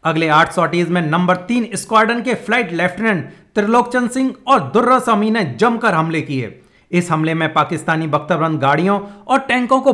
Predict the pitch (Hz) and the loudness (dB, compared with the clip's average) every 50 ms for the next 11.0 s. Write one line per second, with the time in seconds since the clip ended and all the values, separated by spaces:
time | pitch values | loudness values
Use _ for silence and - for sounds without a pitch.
0 | 160 123 123 165 240 254 269 240 202 175 - - 180 165 156 151 143 131 131 127 | 0 0 -2 0 2 2 2 2 0 -2 -2 -2 -2 -2 -2 -4 -6 -6 -6 -6
1 | 131 123 113 - - _ _ _ _ - 233 262 294 285 185 139 123 - 247 285 | -8 -10 -14 -16 -20 _ _ _ _ 0 2 4 4 2 0 -2 -2 2 2 4
2 | 294 294 202 202 208 220 196 233 240 202 226 214 202 202 214 208 185 - - 202 | 4 4 4 2 2 2 2 0 2 2 2 2 2 4 2 2 2 2 0 0
3 | 202 202 254 - - - 247 247 254 - - - 208 220 233 226 - 247 226 233 | 0 0 -4 -2 0 0 0 2 0 -2 -2 -2 -2 -2 -2 0 -2 -2 -4 -2
4 | - 247 240 233 226 220 226 - 214 214 233 240 220 - - - 131 117 - 269 | -2 0 0 2 2 0 2 0 0 0 0 -2 -4 -8 -12 -16 -8 -2 2 2
5 | 269 180 170 175 190 196 196 196 - - 190 190 190 - 226 233 233 - - - | 2 4 4 4 4 4 2 0 2 4 4 4 4 4 2 0 0 -2 -6 -12
6 | - - - 247 262 247 226 233 247 214 220 262 208 156 135 196 220 233 254 247 | -20 -4 0 0 2 4 4 4 4 4 4 2 2 2 2 4 4 4 4 2
7 | 208 156 170 175 175 175 - 233 220 202 220 - - 226 208 214 220 202 208 202 | 0 0 0 0 0 0 2 2 2 2 0 -2 0 2 4 6 4 4 4 2
8 | 190 165 143 156 156 156 147 135 135 120 101 - - - _ _ _ - 165 - | 0 0 2 2 2 2 2 0 -2 -4 -4 -8 -14 -20 _ _ _ -8 -8 -2
9 | - 190 175 175 175 160 - - 160 - 131 - 160 156 160 160 135 156 165 170 | 0 0 0 2 0 0 0 0 -4 -4 -2 0 0 0 2 2 2 0 2 4
10 | 190 190 170 127 - - 135 208 226 226 226 196 - 160 147 131 113 120 113 | 4 2 2 0 -4 -2 0 2 4 4 4 2 2 0 -2 -2 -4 -6 -10